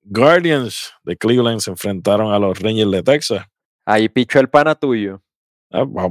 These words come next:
Speaker 1: por eso, ahí voy.
Speaker 2: <laughs>
Speaker 1: Ahí voy. Y vamos en el primer jueguito.
Speaker 2: <laughs>
Speaker 1: En ese primer juego. Los Guardians ganaron siete carreras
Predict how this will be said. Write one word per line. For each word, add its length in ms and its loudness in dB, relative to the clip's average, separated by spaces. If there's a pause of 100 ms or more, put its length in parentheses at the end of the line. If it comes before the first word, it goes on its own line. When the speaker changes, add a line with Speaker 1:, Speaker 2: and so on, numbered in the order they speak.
(120)
Speaker 1:
por 180 0
eso, 260 2 (100)
ahí 220 2
voy. 380 0 (220)
Speaker 2:
<laughs> 340 -2
Speaker 1:
Ahí 160 2
voy. 200 2
Y 260 2
vamos 260 2
en 80 0
el 80 0
primer 360 -2
jueguito. 640 0 (260)
Speaker 2:
<laughs> 760 -4 (320)
Speaker 1:
En 100 -2
ese 200 2
primer 280 0
juego. 500 -4 (960)
Los 240 2
Guardians 520 2
ganaron 400 0
siete 840 -2
carreras 480 -4